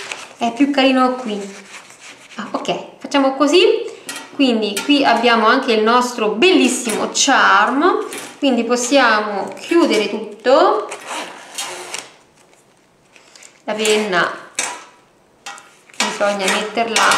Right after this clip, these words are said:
un pochino più giù, ok, così, e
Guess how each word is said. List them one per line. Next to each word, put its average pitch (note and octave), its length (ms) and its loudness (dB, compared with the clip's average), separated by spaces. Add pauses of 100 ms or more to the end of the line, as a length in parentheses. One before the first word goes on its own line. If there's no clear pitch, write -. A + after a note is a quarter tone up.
(120)
un C#4 160 2
pochino A3+ 440 -4
più G#3+ 240 -8
giù, D#4+ 580 -2 (680)
ok, - 460 -10
così, D#4 540 0 (1800)
e - 320 -4